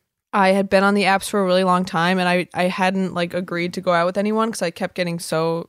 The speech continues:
freaked out about it. Um, so I would, like, talk to someone for a really long time, and then they'd be like, "Do you wanna get drinks?" And I would just never respond,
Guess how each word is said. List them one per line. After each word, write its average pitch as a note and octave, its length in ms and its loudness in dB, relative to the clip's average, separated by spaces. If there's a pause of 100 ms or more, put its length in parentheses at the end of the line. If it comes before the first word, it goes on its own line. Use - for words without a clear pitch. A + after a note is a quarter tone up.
(160)
freaked E3+ 360 -4
out E3 220 0
about G#3 260 2
it. C#4+ 260 0 (440)
Um, F3+ 500 2 (480)
so - 140 2
I G3+ 80 8
would, G3+ 100 4
like, G3 120 6
talk F#3+ 260 2
to G#3+ 60 0
someone G#3 260 4
for G3+ 120 2
a F#3+ 40 6
really F3+ 200 4
long F3 200 2
time, F3 240 0
and F3 80 0
then F3 100 0
they'd F3+ 160 0
be F#3 120 0
like, E3+ 260 0
"Do - 80 0
you F#3+ 40 6
wanna F#3+ 160 6
get F#3+ 140 2
drinks?" F#3 320 2
And F3+ 80 0
I F3 40 2
would F3 100 0
just F3 120 -4
never E3+ 240 0
respond, F3 640 -2